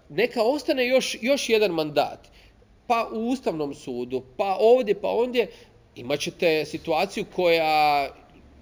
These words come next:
će bitno odskakati od onoga kako mi poimamo liberalno demokratsko društvo.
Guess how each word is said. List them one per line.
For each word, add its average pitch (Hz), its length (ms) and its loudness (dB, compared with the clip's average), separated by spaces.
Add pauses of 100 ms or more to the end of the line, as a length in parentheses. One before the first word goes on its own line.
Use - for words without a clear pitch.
(300)
će 160 120 0
bitno 233 380 0
odskakati 247 600 0
od 202 80 4
onoga 220 240 2
kako 202 240 -2
mi 208 140 -2
poimamo 190 520 0
liberalno 160 500 0
demokratsko 139 520 -4
društvo. 120 400 -8